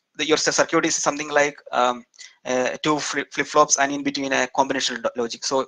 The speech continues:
suppose your combination delay is very small, the output of the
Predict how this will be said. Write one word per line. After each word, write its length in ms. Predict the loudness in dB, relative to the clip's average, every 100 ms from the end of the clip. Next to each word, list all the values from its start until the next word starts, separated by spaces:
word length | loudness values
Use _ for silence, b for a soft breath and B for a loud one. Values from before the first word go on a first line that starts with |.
| 0
suppose 380 | 0 2 0 -2 B B
your 180 | 4 4 8
combination 380 | 6 6 2 0
delay 220 | 0 0 0
is 60 | 2 2
very 140 | 4 4
small, 200 | 2 -4 -6 _ _ _ _
the 120 | 6 6 8
output 360 | 6 6 2 4
of 100 |
the 60 | 2